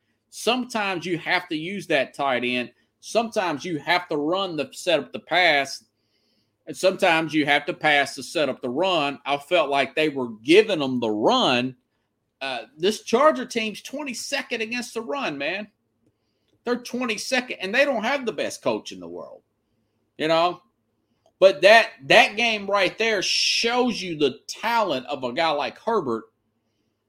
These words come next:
with a lesser of a coach versus a guy like Tua, who I think has a better coach. I, I, I think he, he, he saw the fact that Derwin James was not there,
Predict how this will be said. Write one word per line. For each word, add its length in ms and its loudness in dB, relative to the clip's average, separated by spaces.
with 320 2
a 260 4
lesser 680 0
of 160 -4
a 80 -2
coach 760 -2
versus 380 6
a 60 2
guy 220 4
like 300 2
Tua, 320 -2
who 120 -2
I 80 -2
think 320 -4
has 240 -2
a 40 2
better 280 2
coach. 580 -6
I, 140 -6
I, 120 -2
I 60 -6
think 240 -4
he, 280 -6
he, 220 0
he 120 -2
saw 600 0
the 100 -6
fact 400 -2
that 100 -10
Derwin 380 -2
James 360 -6
was 140 -14
not 320 -6
there, 440 -2